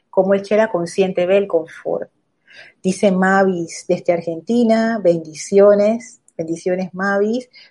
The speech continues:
Paqui Serrano desde Barcelona, España, también nos manda bendiciones. Hola, Paqui.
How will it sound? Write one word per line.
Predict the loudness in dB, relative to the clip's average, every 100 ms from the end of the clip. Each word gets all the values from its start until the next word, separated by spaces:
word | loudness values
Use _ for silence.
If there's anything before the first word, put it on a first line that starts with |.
| _
Paqui | -2 -2 -2
Serrano | 0 0 2 2 2
desde | 2 2
Barcelona, | 2 0 2 2
España, | -2 -4 -2 -2
también | -4 -4 -6
nos | -6
manda | -8 -6 -2
bendiciones. | 0 -2 -6 -2 0 0
Hola, | -4 -6 -10
Paqui. | -4 -4 -4 -8 -12